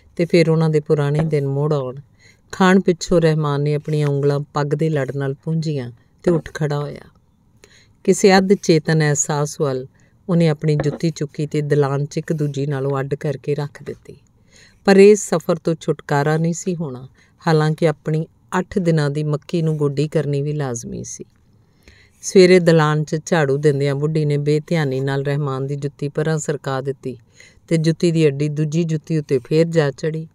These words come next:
ਸ਼ਾਮ ਹੁੰਦਿਆਂ ਹੁੰਦਿਆਂ ਸਲਾਹ ਢਿੱਲੀ ਹੋਣ ਲੱਗੀ। ਸੌਣ ਤੋਂ ਪਹਿਲਾਂ ਅੰਬਾਲੇ ਜਾਣ ਦਾ ਖਿਆਲ ਰਹਿਮਾਨ ਦੇ ਦਿਲ 'ਚ ਕੱਚਾ ਪੱਕਾ ਸੀ। ਉਹਦਾ ਖਿਆਲ ਸੀ ਕਿ ਤਰਾਈ ਵਿੱਚ ਗੋਡੀ ਕਰਨ ਤੋਂ ਬਾਅਦ ਹੀ ਕਿਧਰੇ ਜਾਏਗਾ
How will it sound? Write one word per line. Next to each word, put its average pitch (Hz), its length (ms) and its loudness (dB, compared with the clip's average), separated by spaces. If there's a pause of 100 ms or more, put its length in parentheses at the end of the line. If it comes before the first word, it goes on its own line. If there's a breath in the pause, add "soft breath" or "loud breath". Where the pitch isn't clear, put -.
(380 soft breath)
ਸ਼ਾਮ 175 360 2
ਹੁੰਦਿਆਂ 160 300 2
ਹੁੰਦਿਆਂ 139 340 -2
ਸਲਾਹ 165 340 0
ਢਿੱਲੀ 147 380 -2
ਹੋਣ 147 260 -2
ਲੱਗੀ। 143 320 -4 (460 soft breath)
ਸੌਣ 165 380 2
ਤੋਂ 160 160 2
ਪਹਿਲਾਂ 160 320 0
ਅੰਬਾਲੇ 143 440 2
ਜਾਣ 139 300 -2
ਦਾ 135 120 -4
ਖਿਆਲ 135 380 -4
ਰਹਿਮਾਨ 139 440 -4
ਦੇ 135 100 -4
ਦਿਲ 131 280 -4
'ਚ - 120 -20
ਕੱਚਾ 151 280 -4
ਪੱਕਾ - 380 -14
ਸੀ। - 260 -18 (600)
ਉਹਦਾ 196 200 6
ਖਿਆਲ 165 380 2
ਸੀ 170 180 -4
ਕਿ 170 160 0 (100)
ਤਰਾਈ 151 300 2
ਵਿੱਚ 151 220 -4
ਗੋਡੀ 147 340 0
ਕਰਨ 143 280 -2
ਤੋਂ 147 120 -4
ਬਾਅਦ 147 300 -2
ਹੀ 147 80 -4
ਕਿਧਰੇ 143 320 0
ਜਾਏਗਾ 131 540 -6